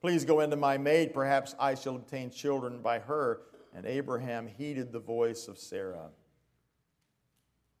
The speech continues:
Then Sarah, Abram's wife, took Hagar for her maid, the Egyptian, and gave her to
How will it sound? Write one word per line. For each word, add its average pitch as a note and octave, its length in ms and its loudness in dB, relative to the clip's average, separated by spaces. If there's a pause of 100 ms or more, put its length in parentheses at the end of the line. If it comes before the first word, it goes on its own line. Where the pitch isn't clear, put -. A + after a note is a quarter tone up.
(240)
Then D#3 160 4
Sarah, D#3+ 360 10
Abram's D#3 340 6
wife, D#3 300 8
took D3+ 220 0
Hagar C#3+ 400 6
for C#3 140 -8
her C3+ 120 -2
maid, C3+ 400 2
the B2 100 -6
Egyptian, B2+ 440 -8
and A#2+ 80 -10
gave C3+ 180 0
her C3 120 -2
to A#2+ 260 -6